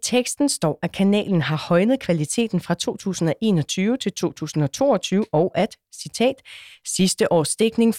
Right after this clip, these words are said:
fuldt ud levede op til befolkningens forventninger." Intet af dette skulle forhindre fagbladjournalisten i at hælde malurt i bægeret.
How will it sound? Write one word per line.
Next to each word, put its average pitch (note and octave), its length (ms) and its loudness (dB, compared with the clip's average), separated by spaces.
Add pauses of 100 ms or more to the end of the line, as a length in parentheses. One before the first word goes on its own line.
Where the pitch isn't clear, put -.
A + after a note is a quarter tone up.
(120)
fuldt C#4+ 320 0
ud G#3 220 2
levede E3+ 340 2
op A3 220 0
til - 120 -4
befolkningens E3 680 -4
forventninger." F3+ 460 -2 (920)
Intet B3+ 440 2
af G3 100 0
dette F3+ 260 0
skulle - 200 -8
forhindre F3+ 360 0
fagbladjournalisten F#3 1080 0
i G#3 100 -2
at F3 80 2
hælde D#3 200 0
malurt F#3 420 0
i F3 100 -4
bægeret. F3+ 440 0